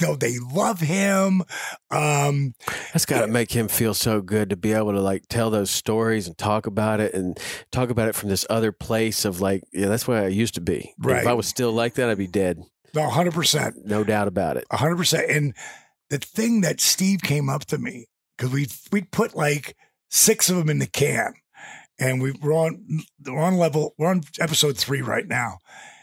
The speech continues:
Speaker 1: And after the second episode, Steve came up to me and he was like, "Man," he goes,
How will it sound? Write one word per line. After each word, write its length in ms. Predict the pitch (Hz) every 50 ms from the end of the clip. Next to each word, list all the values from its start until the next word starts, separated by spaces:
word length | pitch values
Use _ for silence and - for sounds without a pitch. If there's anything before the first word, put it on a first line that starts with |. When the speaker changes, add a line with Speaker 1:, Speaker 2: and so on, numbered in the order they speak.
| _ _ _ _ _
Speaker 1:
And 140 | 131 135 143
after 280 | 170 202 196 - 214
the 100 | 180 151
second 400 | 135 - - 175 165 - 156 139
episode, 560 | 135 151 151 - 143 - - - - 131 131 - _ _ _ _ _ _ _ _ _ _ _ _ _ _ _ _ _ _ _ _ _ _
Steve 320 | - - - 160 180 170
came 200 | - - 123 117
up 140 | 131 151 147 -
to 120 | - 135
me 160 | 117 113 113 104
and 80 | 98
he 80 | 104 104
was 220 | 101 95 92 90
like, 280 | 90 87 85 85 85 82 - - - - - - - - _ _ _ _ _ _ _ _ _ _ _ _ _ _ _ _ _ _ _
"Man," 300 | - - - - - -
he 80 | - -
goes, 320 | - - - - - -